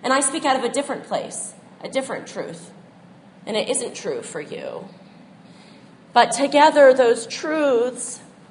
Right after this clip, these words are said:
can speak to the larger need, the need of our city or of our world for healing, for living wages, for food on the cathedral steps.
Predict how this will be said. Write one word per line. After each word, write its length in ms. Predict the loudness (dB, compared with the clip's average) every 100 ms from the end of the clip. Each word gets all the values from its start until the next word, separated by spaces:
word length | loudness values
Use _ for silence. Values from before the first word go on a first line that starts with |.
| -20 -20 -20 -20 -20 -20 -20
can 240 | -10 -6 -4
speak 360 | -6 -6 -8
to 120 | -8 -4
the 140 | -2
larger 420 | 0 0 0 -2
need, 340 | -2 -2 -2 -4
the 120 | -2
need 320 | 2 4 4
of 120 | 2
our 140 | 0 -2
city 560 | -2 0 0 -2 -6 -16 -20 -20 -20 -20 -20 -20 -20 -16
or 160 | -8 -4
of 140 | 0
our 140 | 0 0
world 600 | 0 0 2 0 -4 -10
for 120 | -12 -10
healing, 720 | -6 -4 -2 -2 -4 -8 -12 -20 -20 -20 -20 -20 -20 -20 -20 -20 -20 -20 -16 -4
for 120 | 0
living 360 | 2 2 2
wages, 600 | 4 4 2 0 0 -2
for 200 | -4 -6
food 520 | -6 -4 2 2 2 -2
on 160 | -4 -2
the 100 | -4
cathedral 560 | -4 -8 -8 -6 -4
steps. 680 | -4 -4 -4 -4 -6 -12